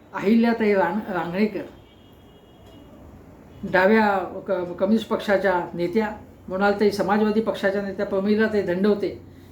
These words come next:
या महागाईची समस्या असेल किंवा स्त्रियांची समस्या असेल, त्या ठिकाणी त्यावेळी रस्त्यावरती उतरवायच्या, बंदमध्ये सहभागी व्हायच्या. या सगळ्या स्वातंत्र्य आंदोलनामध्ये सुद्धा यांनी भाग घेतलेला आहे.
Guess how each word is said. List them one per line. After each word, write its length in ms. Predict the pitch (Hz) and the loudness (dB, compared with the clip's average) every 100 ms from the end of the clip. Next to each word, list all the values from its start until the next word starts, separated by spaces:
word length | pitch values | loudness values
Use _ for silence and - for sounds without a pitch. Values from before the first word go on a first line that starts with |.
| - | 0
या 140 | 226 | 4
महागाईची 600 | 220 - 208 247 262 226 | 4 2 0 2 2 0
समस्या 460 | 240 240 247 - 254 | 0 2 2 0 -2
असेल 460 | - 254 254 - - - - - - - - - | -2 -6 -8 -14 -20 -20 -20 -20 -20 -20 -12 2
किंवा 180 | 226 220 | 4 4
स्त्रियांची 680 | - 202 214 254 240 262 | 2 2 4 4 0 -2
समस्या 420 | 220 240 233 247 | 0 2 0 -2
असेल, 280 | 247 247 233 | -4 -4 -6
त्या 140 | 220 220 | -4 -2
ठिकाणी 460 | 220 226 233 247 | 0 0 2 0
त्यावेळी 560 | 240 - - 214 226 226 | -2 -10 -8 2 6 6
रस्त्यावरती 580 | 190 190 240 247 247 247 | 4 0 0 0 0 -2
उतरवायच्या, 520 | 226 233 226 247 247 - - - | -2 -2 -2 -2 -6 -8 -18 -6
बंदमध्ये 540 | 170 226 262 254 262 | 4 6 6 4 0
सहभागी 440 | - 214 233 247 | 0 0 2 0
व्हायच्या. 320 | 247 226 226 233 - - _ - - - - | 0 -2 -2 -6 -12 -18 _ -20 -20 -18 2
या 120 | 285 | 2
सगळ्या 320 | 285 262 285 | 4 4 4
स्वातंत्र्य 560 | 285 254 240 269 269 277 | 4 0 -2 -2 0 0
आंदोलनामध्ये 640 | 247 254 277 277 269 269 | 2 2 2 2 2 0
सुद्धा 180 | 262 277 | 0 2
यांनी 220 | 262 247 | 2 2
भाग 200 | 247 196 | 0 0
घेतलेला 380 | 226 240 247 254 | 0 -2 -2 -2
आहे. 200 | 233 240 | -2 -4